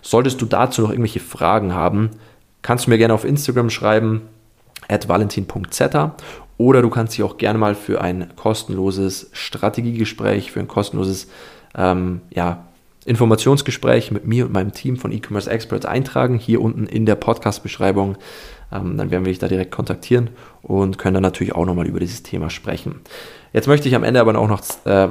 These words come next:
eins dazu sagen, weil halt wirklich viele Leute hier Angst haben, dass jetzt, äh, dieses komplette E-Commerce-Business, Dropshipping, Streckengeschäft-Business zusammenbricht.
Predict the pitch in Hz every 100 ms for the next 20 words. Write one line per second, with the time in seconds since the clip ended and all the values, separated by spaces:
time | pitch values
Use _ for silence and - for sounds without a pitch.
0 | - 101 110 - 101 - 95 92 104 95
1 | 92 95 104 87 104 98 - - 101 95
2 | 101 - 98 92 101 104 - - 87 90
3 | 90 87 - 90 - - 87 117 98 -
4 | 95 98 92 92 - - - - 120 110
5 | 101 98 104 98 98 95 - - - 101
6 | - 85 92 - 98 101 98 104 95 98
7 | 92 92 107 - 104 98 - -